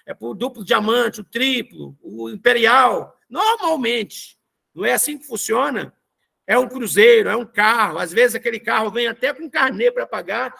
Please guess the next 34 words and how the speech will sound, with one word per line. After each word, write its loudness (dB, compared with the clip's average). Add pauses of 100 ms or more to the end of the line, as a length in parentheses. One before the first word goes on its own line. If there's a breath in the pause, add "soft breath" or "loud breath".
(140)
e -2
as 0
empresas -4
não -8
contam. -4 (640)
Bonifica, 0
ela 6
te -6
premia 0
de -6
cem 0
até 0
duzentos -6
e -4
cinquenta -6
mil -4
reais 0 (280 soft breath)
desde 0
o -6
seu -6
primeiro -4
pin. -10 (720)
Pessoal, -4 (460)
olha -4
pra -4
tela, 0
preste 0
atenção -2
diante -2
desse -2
negócio -2
que -10
você -4
está. -2